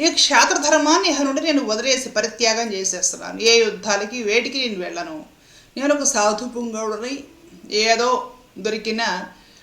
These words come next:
ఆకులు అల్లమలు తినేసేసి తపస్సులో బ్రతుకుతాను అంటే బాగుండేదేమో. అర్జునుడు ఇక్కడ ఆ మాట అనడం లేదు. తన స్వజనులు కాబట్టి,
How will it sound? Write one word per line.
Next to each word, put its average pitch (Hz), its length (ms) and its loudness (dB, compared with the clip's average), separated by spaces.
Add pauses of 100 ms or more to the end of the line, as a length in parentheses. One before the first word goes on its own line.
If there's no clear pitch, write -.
(120)
ఆకులు 240 320 4
అల్లమలు 208 280 -2
తినేసేసి 202 520 -4
తపస్సులో 240 480 -2
బ్రతుకుతాను 214 840 -2
అంటే 226 340 2
బాగుండేదేమో. 240 680 2 (340)
అర్జునుడు 247 400 2
ఇక్కడ 302 200 0
ఆ 240 200 2
మాట 320 240 2
అనడం 269 280 -2
లేదు. 185 280 -6 (580)
తన 202 160 -4
స్వజనులు 214 640 -4
కాబట్టి, 262 720 0